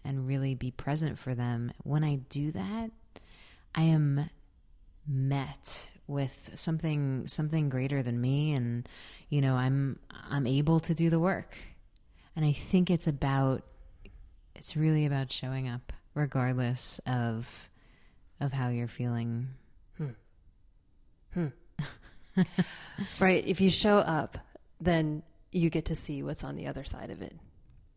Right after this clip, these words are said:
Speaker 1: Right.
Speaker 2: If you don't, you're stuck with what you know.
Speaker 1: Yes.
Speaker 2: Right. So there's a bit of adventure.
Speaker 1: Very exciting.
Speaker 2: Uh, yeah, I know. I mean, I know, I
Speaker 1: <laughs>
Speaker 2: know, uh, I know Maharaji has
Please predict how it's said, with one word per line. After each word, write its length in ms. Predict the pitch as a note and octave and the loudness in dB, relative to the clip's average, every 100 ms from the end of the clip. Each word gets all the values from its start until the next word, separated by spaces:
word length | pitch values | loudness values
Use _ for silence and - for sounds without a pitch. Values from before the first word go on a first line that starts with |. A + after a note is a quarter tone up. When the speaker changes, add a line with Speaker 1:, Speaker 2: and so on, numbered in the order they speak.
| - _ | -20 _
Speaker 1:
Right. 240 | G3+ C#3+ - | -2 -2 -2
Speaker 2:
If 160 | F3+ | -2
you 80 | G3+ | 2
don't, 380 | F#3+ G#3 E3+ - - - - - - - - - - - - | 6 6 6 2 -6 -16 -20 -20 -20 -18 -14 -14 -14 -14 -6
you're 220 | - F#3+ F3+ | 4 6 6
stuck 260 | - F#3+ | 4 4
with 140 | F#3 F3 | 6 6
what 120 | E3 | 6
you 100 | E3 | 6
know. 300 | E3+ A#3 - - - - - - | 4 2 -6 -14 -16 -16 -18 -8
Speaker 1:
Yes. 400 | C#3+ - - - - - - - - - - - | -6 -2 -2 -2 -6 -20 -16 -14 -14 -16 -20 -8
Speaker 2:
Right. 220 | - A#3 - | -2 2 6
So 100 | A3 | 6
there's 120 | G#3 | 8
a 40 | G3+ | 10
bit 160 | C4+ | 12
of 100 | B3+ | 12
adventure. 600 | F3+ D#3+ A3+ - - - - - - - - - - D3+ | 10 6 2 0 -4 -8 -14 -20 -20 -20 -20 -20 -16 -14
Speaker 1:
Very 180 | - C#3 | -8 -6
exciting. 480 | F#3+ - C3 C#3 C#3 - | -6 -6 -8 -6 -10 0
Speaker 2:
Uh, 40 | |
yeah, 180 | F#3+ G3 | 4 6
I 80 | F3 | 8
know. 120 | G3 | 10
I 60 | F#3+ | 12
mean, 140 | G3+ | 12
I 80 | G#3 | 12
know, 240 | G#3 G#3 | 12 12
I 160 | G3+ G3+ | 12 10
Speaker 1:
<laughs> 80 | G3+ | 10
Speaker 2:
know, 220 | G3+ G3 | 12 12
uh, 200 | F#3 F#3 - - - - - | 10 8 4 -10 -18 -20 -2
I 100 | F#3 | 4
know 180 | F#3+ F#3 | 8 8
Maharaji 640 | F3+ F3 E3+ F3+ E3+ F3 E3 | 8 6 8 6 6 4 4
has 300 | D#3+ - | 4 0